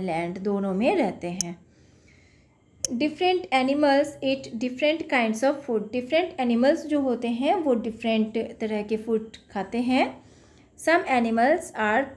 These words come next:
plant eaters। कुछ जो एनिमल्स होते हैं वो प्लांट ईटर्स होते हैं, यानी कि वो प्लांट्स ही खाते हैं। जैसे कि हो गए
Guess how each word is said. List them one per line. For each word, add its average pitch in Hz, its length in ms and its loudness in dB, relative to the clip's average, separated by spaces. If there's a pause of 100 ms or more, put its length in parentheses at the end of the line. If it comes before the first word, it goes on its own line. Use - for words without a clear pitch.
plant 233 400 -2
eaters। 202 400 -4
कुछ - 380 -8 (640)
जो 220 440 4
एनिमल्स 269 460 2
होते 220 220 0
हैं 269 300 0
वो 294 160 0
प्लांट 196 460 -2
ईटर्स 196 400 -4
होते 190 240 -6
हैं, 208 160 -4
यानी 226 240 0
कि 339 100 4
वो 269 260 4 (420)
प्लांट्स 277 420 0
ही 247 60 2
खाते - 380 -8
हैं। 175 240 -8 (300)
जैसे 285 340 2
कि 311 140 0
हो 285 200 2
गए 254 420 2